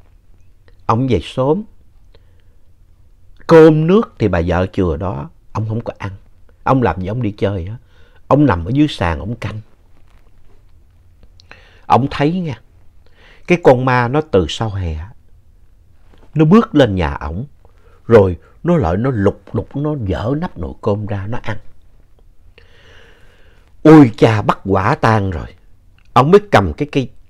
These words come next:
cây chĩa đó, từ dưới sàn ông chui lên, ông phóng thẳng vào người nó luôn. Vậy đó nghe,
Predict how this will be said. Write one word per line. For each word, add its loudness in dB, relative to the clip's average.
cây 0
chĩa 0
đó, -8
từ 8
dưới 4
sàn 0
ông -2
chui 2
lên, 2
ông 0
phóng 4
thẳng -4
vào 0
người 0
nó -2
luôn. 0
Vậy 4
đó 6
nghe, 0